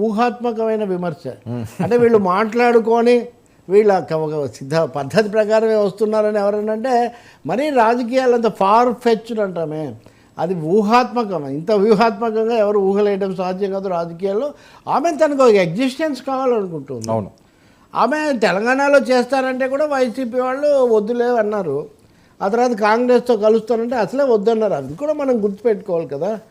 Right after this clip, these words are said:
Speaker 1: కాబట్టి వద్దన్న, అసలు పొత్తే బలపరచడమే వద్దన్నప్పుడు ఆమె నేను ఆ పార్టీలోనే లీనమై ఆ పార్టీ తరఫునే వస్తానన్నప్పుడు అది రాజకీయంగా ఒక అంశమే కదా ఖచ్చితంగా. ఇంకొకటి కూడా మీరు చూడాలి,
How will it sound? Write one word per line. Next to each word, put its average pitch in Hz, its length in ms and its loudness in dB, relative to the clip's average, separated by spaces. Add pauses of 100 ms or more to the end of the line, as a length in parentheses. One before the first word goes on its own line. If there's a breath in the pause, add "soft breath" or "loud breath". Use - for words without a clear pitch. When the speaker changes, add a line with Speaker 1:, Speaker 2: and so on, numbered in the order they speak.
(360 soft breath)
Speaker 1:
కాబట్టి 262 260 -2
వద్దన్న, 247 560 2
అసలు 247 340 2
పొత్తే 180 520 0
బలపరచడమే 226 800 0
వద్దన్నప్పుడు 247 640 2
ఆమె 247 120 2
నేను 226 200 0
ఆ 180 180 0
పార్టీలోనే 233 760 2
లీనమై 247 480 -2
ఆ 180 160 0
పార్టీ 214 380 -2
తరఫునే 214 420 -6
వస్తానన్నప్పుడు 220 1000 -4 (460 loud breath)
అది 220 160 4
రాజకీయంగా 247 720 2
ఒక 226 220 0 (440)
అంశమే 208 400 -2
కదా 190 220 -4 (140)
ఖచ్చితంగా. 175 440 -8
ఇంకొకటి 294 420 -6
కూడా 285 180 0
మీరు 247 240 0
చూడాలి, 226 640 0